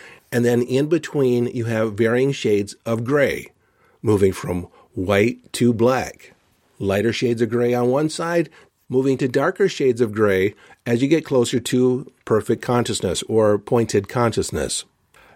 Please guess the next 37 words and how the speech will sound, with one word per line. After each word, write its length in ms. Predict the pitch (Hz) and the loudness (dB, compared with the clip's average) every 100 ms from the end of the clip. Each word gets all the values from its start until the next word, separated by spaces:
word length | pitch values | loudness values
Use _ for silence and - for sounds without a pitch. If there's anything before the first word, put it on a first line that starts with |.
| - | -4
Now 220 | 117 143 | 0 2
let's 240 | 165 190 | 2 0
talk 260 | - 180 165 | 2 0 0
about 260 | 127 131 - | 0 0 0
the 60 | |
physical 380 | 117 151 147 160 | -2 0 0 0
structure 540 | 147 - 107 - 113 | -2 0 0 2 0
of 180 | 110 123 | 2 0
the 80 | 127 | 0
brain 300 | 120 131 120 | 2 2 2
for 160 | 107 110 | 2 2
a 40 | |
moment. 440 | 104 101 78 69 _ _ _ _ - _ | 4 0 -2 -8 _ _ _ _ -20 _
It 100 | 127 | -2
has 280 | 117 143 220 | 0 0 2
been 180 | 214 196 | 2 2
identified 840 | 156 123 151 170 - 107 92 92 - | 2 2 2 0 2 2 0 -2 -4
that 320 | 120 113 110 | 0 0 0
the 80 | 110 | -4
frontal 400 | - 160 196 233 | 0 0 0 -4
cortex, 640 | - 170 151 127 92 - | 0 0 0 0 -2 -2
the 60 | - | -12
part, 360 | - 120 117 - - - | -4 -2 -2 -4 -20 -6
you 80 | |
know, 220 | 101 98 110 | -2 -2 -2
right 200 | 113 131 | -2 -2
behind 320 | 135 139 135 | 0 0 2
your 80 | 127 | 2
forehead, 600 | 151 147 139 120 87 78 - - - _ | 2 0 2 0 -2 -6 -16 -20 -20 _
is 340 | - 160 156 - | 0 2 0 0
where 200 | 131 135 | 2 2
your 320 | 127 117 110 | 4 2 2
conscious 580 | - 170 170 151 123 - | -2 -4 -4 0 0 0
mind, 440 | 113 104 101 113 | -2 0 0 -2
your 140 | - 110 | -4 -6
conscious 460 | - 139 135 131 | -2 -2 0 -2
decision 680 | 120 135 - 180 135 101 95 | -4 -4 0 0 0 -2 -2